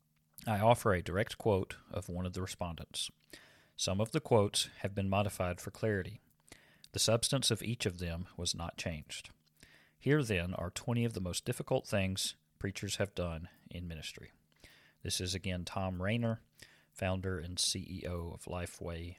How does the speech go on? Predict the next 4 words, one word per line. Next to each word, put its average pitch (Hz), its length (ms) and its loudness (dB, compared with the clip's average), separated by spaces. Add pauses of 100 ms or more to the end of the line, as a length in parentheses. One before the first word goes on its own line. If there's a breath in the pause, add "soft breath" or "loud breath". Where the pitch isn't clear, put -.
Christian 85 320 -8
Bookstores. - 640 -10 (800 loud breath)
Number 120 220 4
one, 90 260 4